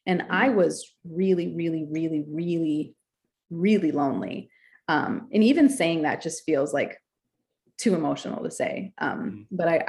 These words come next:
Speaker 1: I was, and, and Qasim didn't know I was feeling this way. And we got in this big fight,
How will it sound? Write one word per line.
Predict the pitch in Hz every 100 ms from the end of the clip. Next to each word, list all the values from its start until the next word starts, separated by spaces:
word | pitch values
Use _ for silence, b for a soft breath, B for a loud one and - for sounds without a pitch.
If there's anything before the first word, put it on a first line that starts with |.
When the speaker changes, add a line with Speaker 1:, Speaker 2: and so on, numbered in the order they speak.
| 165
Speaker 1:
I |
was, | 170 214 135 -
and, | 170 147 -
and | 165 170
Qasim | - - 214
didn't | 196 143
know | 165 165
I | 143
was | 131 -
feeling | 170 160
this | 147 -
way. | 156 156
And | 156 165
we | 175
got | 151
in |
this | 165 -
big | 143 -
fight, | - 160 160